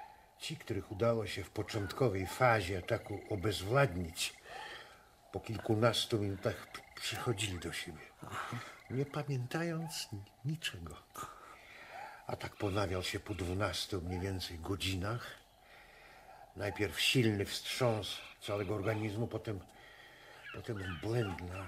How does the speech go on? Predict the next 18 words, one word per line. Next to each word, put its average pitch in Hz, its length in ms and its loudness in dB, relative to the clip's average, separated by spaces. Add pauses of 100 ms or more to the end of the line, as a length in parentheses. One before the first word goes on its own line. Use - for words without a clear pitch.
(920)
ucieczka. - 720 -6 (1160)
I - 60 -8
ci, - 160 -4
którym 113 340 -2
udało 113 380 0
się - 180 -6
przeżyć 98 520 -4
trzy 135 340 0
ataki, 107 480 -6
byli 101 280 -2
zwykle 92 400 -4
tak 123 260 0
wyczerpani 101 640 -2
fizycznie, 95 640 -2
że 95 120 -6
czwarty 120 920 4
ścinał 110 640 2
ich 98 220 -8